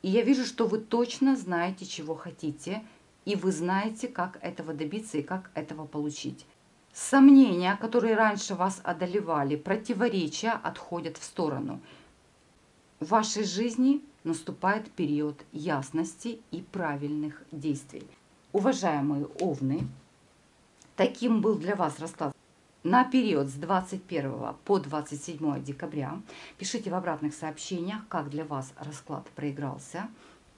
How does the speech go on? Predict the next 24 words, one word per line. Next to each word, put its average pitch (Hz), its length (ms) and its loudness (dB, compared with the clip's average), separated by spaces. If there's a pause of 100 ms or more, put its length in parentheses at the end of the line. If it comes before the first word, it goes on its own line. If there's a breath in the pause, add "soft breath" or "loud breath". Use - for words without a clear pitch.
(840)
Я 185 160 0
вам 233 220 4
всем 147 340 -4
желаю 143 400 -4
хорошего 190 560 -4
настроения, 151 640 -4
для 151 160 -4
тех, 151 220 -10
кто 147 160 -8
болеет, 160 400 -4
скорейшего 151 560 -6
выздоровления, 143 1000 -4
реабилитации. 165 1080 -4 (1400 loud breath)
Верьте 196 460 0
в 143 40 -4
свою 156 460 -4
удачу. 160 640 -2
Для 156 160 -2
вас 151 180 -4
также 160 380 -2
выпала 156 300 -4
карта 151 340 -6
колеса 139 400 -4
фортуны. 190 720 -6